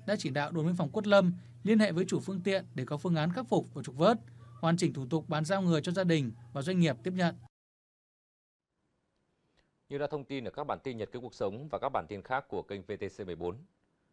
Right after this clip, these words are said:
Speaker 2: chúng tôi đã đề cập rất nhiều về nguy cơ rủi ro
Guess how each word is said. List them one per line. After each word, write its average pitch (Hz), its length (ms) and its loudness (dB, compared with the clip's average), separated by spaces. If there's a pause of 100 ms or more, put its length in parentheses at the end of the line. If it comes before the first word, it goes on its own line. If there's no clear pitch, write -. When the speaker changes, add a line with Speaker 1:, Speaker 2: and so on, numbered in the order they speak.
(120)
Speaker 2:
chúng 123 140 -12
tôi 135 160 2
đã 135 80 2
đề 135 120 0
cập - 260 -2
rất 202 200 -2
nhiều 120 320 2 (200)
về 101 180 2
nguy 123 180 -4
cơ 98 160 2
rủi 104 160 0
ro 92 200 4